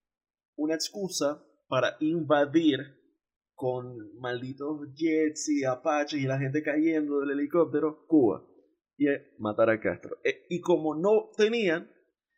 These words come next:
dijeron, "Mm, un bicho en la cia que lo despi-, que claramente lo despidieron", porque el bicho lo que dijo fue, "Papi, Kennedy, yo te soluciono ese pedo. Ve lo que vamos a hacer.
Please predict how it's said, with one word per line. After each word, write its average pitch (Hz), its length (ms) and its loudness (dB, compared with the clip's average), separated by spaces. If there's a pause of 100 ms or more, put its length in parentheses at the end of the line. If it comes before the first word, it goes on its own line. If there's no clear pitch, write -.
(260)
dijeron, 156 500 6
"Mm, 226 380 -8 (320)
un 147 140 -6
bicho - 320 0
en 226 80 -2
la 180 80 0
cia 220 260 -6
que 196 100 -4
lo 147 120 4
despi-, 123 360 -2
que 113 120 -8
claramente 143 560 2
lo 165 100 4
despidieron", 131 500 2
porque 104 180 -2
el 104 60 0
bicho 104 160 -6
lo 139 80 -6
que 139 80 -8
dijo 147 220 -6
fue, 135 220 -6 (440)
"Papi, 160 360 2 (340)
Kennedy, 151 340 -6
yo 110 60 -8
te - 80 -18
soluciono 131 400 -10
ese 127 180 -12
pedo. - 320 -10
Ve 110 120 -6
lo 131 80 -6
que 139 80 -6
vamos 143 180 -4
a 135 40 -6
hacer. - 200 -10